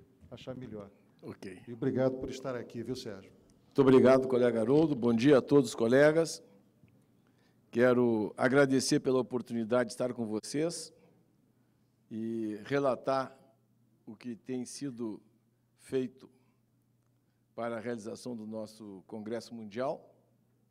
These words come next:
Speaker 2: Especialmente quero destacar esse convite nesse dia, quinze de dezembro, em que comemoramos o Dia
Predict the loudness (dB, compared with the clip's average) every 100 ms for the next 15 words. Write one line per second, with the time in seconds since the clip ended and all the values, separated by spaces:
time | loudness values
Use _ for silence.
0 | _ _ _ _ _ _ _ _ -14 -10
1 | -8 -8 -8 -12 -14 -10 -8 -8 -10 -12
2 | -16 -20 -18 -14 -14 -12 -10 -8 -8 -8
3 | -12 -20 _ _ _ _ _ _ _ _
4 | _ _ _ _ -14 -14 -12 -10 -10 -10
5 | -12 -12 -12 -14 -18 -14 -10 -10 -10 -16
6 | _ _ _ _ _ _ _ _ _ _
7 | _ _ -10 -10 -10 -14 -8 -8 -6 -10
8 | -10 -12 -14 -16 -14 -12 -10 -6 -6 -6
9 | -8 -8 -12 -16 -20 -20 -18 -12 -10 -10
10 | -14